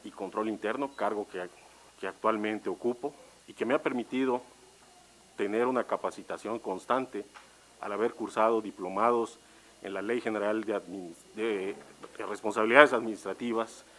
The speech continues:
y en las normas profesionales de auditoría, así como en diversos cursos anticorrupción y de transparencia. De ser nombrado titular del órgano,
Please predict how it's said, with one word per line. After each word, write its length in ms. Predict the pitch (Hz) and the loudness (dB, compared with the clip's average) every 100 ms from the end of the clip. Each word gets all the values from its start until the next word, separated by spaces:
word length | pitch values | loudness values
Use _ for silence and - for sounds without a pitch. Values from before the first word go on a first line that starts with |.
| - - - - - - | -20 -20 -20 -20 -20 -6
y 180 | 151 151 123 | -2 0 0
en 80 | |
las 180 | 113 101 | -2 -2
normas 380 | 104 117 117 107 | 0 0 2 -2
profesionales 840 | 98 98 95 98 104 101 95 - - - | -4 -6 -6 -4 -2 -2 -4 -10 -18 -12
de 80 | 110 | -6
auditoría, 560 | 98 101 90 110 135 - | -6 -6 -4 2 2 2
así 360 | - 104 - 147 | -2 -4 -4 -6
como 420 | - 117 127 113 - - - | 0 2 2 -2 -8 -20 -14
en 120 | 104 | -12
diversos 600 | 95 95 113 110 110 - - - - - - | -6 0 0 0 -6 -8 -14 -20 -20 -20 -20
cursos 460 | - 123 123 107 - | -2 -2 0 -4 -6
anticorrupción 800 | - 87 113 101 98 - 110 110 - - - - - - - | -10 -10 -6 -4 -4 0 2 2 -2 -16 -20 -20 -20 -20 -10
y 240 | 123 127 - - - | -4 -4 -4 -14 -10
de 340 | 101 98 92 - - | -6 -6 -8 -10 -6
transparencia. 640 | 98 - 98 95 90 - - - - - - - - - - - - - - 95 | -6 -2 -2 -2 -6 -12 -14 -20 -20 -20 -20 -20 -20 -20 -20 -20 -20 -20 -20 -6
De 260 | 110 104 | -2 0
ser 300 | 95 123 143 | 2 6 8
nombrado 640 | 139 123 113 117 117 110 101 - - - - - - - - - - | 8 4 8 8 8 6 0 -8 -20 -20 -20 -20 -20 -20 -20 -20 -16
titular 560 | - - 95 107 113 | -10 -4 4 4 4
del 180 | - 98 | 0 -2
órgano, 380 | 98 107 113 135 | 0 2 2 -2